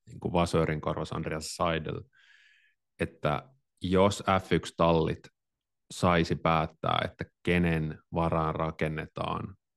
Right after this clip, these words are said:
tuleva F yksi talli, niin monella Seidel olisi ollut se, ö, vastaus. Eli, eli siellä on, siellä on kova ukko puikoissa.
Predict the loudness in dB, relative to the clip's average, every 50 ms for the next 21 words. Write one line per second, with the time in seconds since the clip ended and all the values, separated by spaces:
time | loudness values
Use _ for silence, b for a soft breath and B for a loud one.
0 | _ _ _ _ -2 0 2 4 4 2 2 0 -2 -4 -4 -8 _ _ _ _
1 | _ _ _ _ -6 -4 -2 -2 -4 -4 -8 -8 -8 -6 -2 0 0 2 2 0
2 | -2 -2 -2 -2 0 2 2 2 2 2 0 -2 -2 -2 0 2 2 2 2 0
3 | -2 -4 -4 -6 -6 -6 -6 -6 -6 -6 -6 -6 -6 -4 -2 -4 -4 -4 -10 _
4 | _ _ _ _ _ _ _ _ -6 -4 -4 -2 -2 -4 -6 -10 _ _ -4 0
5 | 0 0 0 -2 -4 -2 -2 -2 -2 -4 -4 -6 -6 -6 -6 -4 -4 -4 -2 0
6 | 0 2 2 2 0 0 -2 -6 -6 -4 -2 -2 0 0 2 2 4 4 2 2
7 | 0 -4 -8 -8 _ -4 0 0 0 0 -2 -4 -6 -6 -6 -6 -6 -8 -8 -8
8 | -8